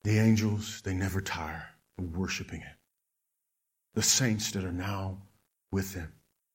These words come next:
it is their greatest delight and joy. Only sinful human hearts have a problem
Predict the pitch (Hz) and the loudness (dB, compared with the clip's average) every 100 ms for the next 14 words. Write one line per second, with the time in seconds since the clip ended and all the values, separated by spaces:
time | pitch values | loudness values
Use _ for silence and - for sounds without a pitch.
0 | _ _ _ _ _ 113 107 - 90 80 | _ _ _ _ _ 2 2 2 -4 -4
1 | - _ _ _ _ 123 131 113 113 104 | -10 _ _ _ _ -2 2 4 2 0
2 | - - _ _ _ 107 87 85 98 95 | -4 -8 _ _ _ -2 -2 -2 -4 -4
3 | 98 - 87 82 80 82 _ _ _ _ | -6 -8 -10 -10 -18 -20 _ _ _ _
4 | _ _ _ _ _ _ _ _ _ _ | _ _ _ _ _ _ _ _ _ _
5 | _ _ _ _ _ _ 98 104 107 107 | _ _ _ _ _ _ 0 4 4 2
6 | 107 104 - - 95 95 - 95 - - | -4 -12 -10 -4 -2 -2 -4 -8 -10 -6
7 | 92 90 82 82 82 - - - 85 85 | -4 -4 -6 -6 -8 -12 -18 -12 -12 -10
8 | - 90 82 87 80 | -10 -10 -8 -8 -10